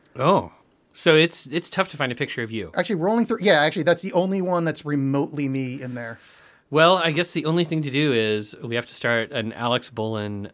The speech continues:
Speaker 1: um, fan page that just has pictures
Speaker 2: Well,
Speaker 1: of
Speaker 2: it does
Speaker 1: you.
Speaker 2: have recommendations here, like,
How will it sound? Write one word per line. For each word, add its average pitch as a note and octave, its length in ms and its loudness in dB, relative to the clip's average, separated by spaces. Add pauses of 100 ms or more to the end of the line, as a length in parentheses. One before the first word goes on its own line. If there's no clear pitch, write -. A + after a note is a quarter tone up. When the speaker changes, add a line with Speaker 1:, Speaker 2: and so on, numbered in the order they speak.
Speaker 1:
um, F#2+ 580 -10
fan C3 340 0
page G#2+ 340 -8
that A2+ 140 -8
just A2 200 -8
has G#2+ 120 -6
pictures - 160 -4
Speaker 2:
Well, C4+ 120 2
Speaker 1:
of - 60 -6
Speaker 2:
it B3 100 2
does D#4 140 4
Speaker 1:
you. F4+ 40 8
Speaker 2:
have E4+ 80 4
recommendations G#3 560 2
here, C3+ 140 0
like, A#2+ 160 -4